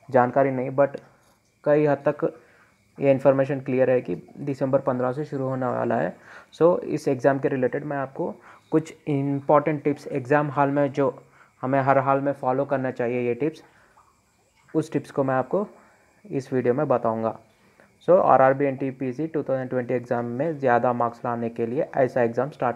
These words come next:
करना चाहिए। फ्रेंड्स, अ, एग्जाम में कामयाब होना ना होना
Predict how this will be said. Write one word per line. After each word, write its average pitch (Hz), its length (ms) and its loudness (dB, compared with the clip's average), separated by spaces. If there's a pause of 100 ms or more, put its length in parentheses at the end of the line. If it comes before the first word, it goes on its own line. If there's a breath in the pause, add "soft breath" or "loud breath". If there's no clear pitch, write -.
करना 120 220 -2
चाहिए। 117 320 -8 (640 loud breath)
फ्रेंड्स, 180 320 2 (1400 loud breath)
अ, 135 680 0
एग्जाम 165 340 6
में 185 380 -2
कामयाब 151 520 0 (1080 loud breath)
होना 147 340 4
ना 147 140 2
होना 143 460 -2